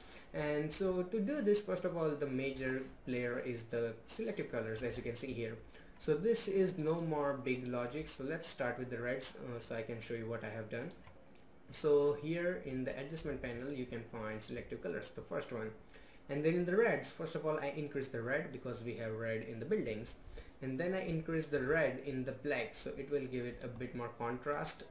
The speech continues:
with the red color. And then, uh, I also added a bit of yellow. So yellow is the close color to the red, so I thought it might work, and it did. And then also increased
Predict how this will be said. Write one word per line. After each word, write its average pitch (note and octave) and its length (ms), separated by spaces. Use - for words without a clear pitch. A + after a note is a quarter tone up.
with A#2 160
the A2+ 120
red A#2 220
color. D3+ 360
And C#3 200
then, F3 460
uh, B2 280
I B2+ 100
also B2+ 320
added A#2 420
a C3 80
bit E3 500
of B2 200
yellow. B2 500
So A#2+ 420
yellow D#3+ 300
is C3+ 160
the C3 140
close C#3 480
color B2+ 320
to B2 160
the A#2+ 140
red, D3 280
so A#2+ 260
I A#2+ 120
thought B2 280
it F#3 160
might C4 220
work, F3+ 340
and C3+ 240
it B2+ 220
did. D#3 260
And C3 200
then C#3 140
also F#3+ 340
increased C#3+ 640